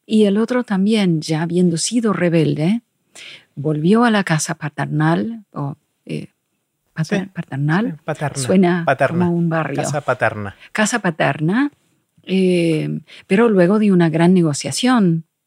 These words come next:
Speaker 1: que la verdad las mujeres llevaban la mayor parte. Y, este,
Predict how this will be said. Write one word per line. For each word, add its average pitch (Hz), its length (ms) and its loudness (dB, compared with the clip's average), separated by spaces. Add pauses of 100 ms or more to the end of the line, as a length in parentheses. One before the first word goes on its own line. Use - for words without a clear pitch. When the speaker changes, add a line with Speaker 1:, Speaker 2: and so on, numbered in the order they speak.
(160)
Speaker 1:
que 165 360 -2
la 143 120 -6
verdad 156 340 0
las 170 180 0
mujeres 170 540 -2
llevaban 160 520 -8
la 135 80 -8
mayor 135 360 -6
parte. 156 520 -4 (1000)
Y, 160 760 -2
este, 160 640 -8